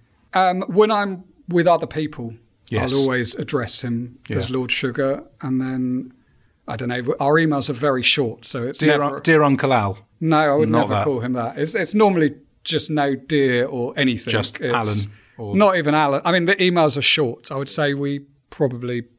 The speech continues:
Speaker 1: bat backwards and forwards, a couple of dozen a day, and the average length of the email is maybe three or four words. I mean, that's, I don't know
Speaker 2: It's a
Speaker 1: what
Speaker 2: deep and emotional relationship,
Speaker 1: Absolutely.
Speaker 2: Andrew. I can see the glint in your eye.
Speaker 1: It's just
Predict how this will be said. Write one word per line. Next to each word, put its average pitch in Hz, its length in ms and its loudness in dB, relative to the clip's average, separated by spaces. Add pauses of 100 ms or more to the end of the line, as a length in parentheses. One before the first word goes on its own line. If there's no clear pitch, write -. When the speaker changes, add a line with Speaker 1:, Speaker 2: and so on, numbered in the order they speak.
(120)
Speaker 1:
bat - 280 -2
backwards 131 340 -8
and 127 120 -8
forwards, 117 600 -8
a - 20 -18
couple - 260 -4
of 113 60 -6
dozen 117 320 -2
a 110 60 -4
day, 120 400 -4
and 123 160 -6
the 131 80 -4
average 113 400 -6
length 123 320 -4
of 123 80 -14
the 120 140 -6
email 117 420 -4 (400)
is 123 160 -2
maybe 117 320 -2
three 127 240 -4
or 117 80 -4
four 123 240 -4
words. 117 580 -4 (160)
I 135 60 -6
mean, 131 100 2
that's, - 460 -4 (180)
I - 40 -14
don't 131 100 -8
know 113 60 -2
Speaker 2:
It's 120 100 0
a 151 40 4
Speaker 1:
what - 80 0
Speaker 2:
deep 151 200 2
and 123 100 2
emotional 117 400 0
relationship, 139 420 0
Speaker 1:
Absolutely. 135 380 4
Speaker 2:
Andrew. 123 140 2
I 120 60 4
can 123 200 0
see 131 280 4
the 110 140 0
glint 135 340 2
in 113 80 -2
your 113 200 2
eye. 117 200 2
Speaker 1:
It's 90 80 -8
just - 220 -2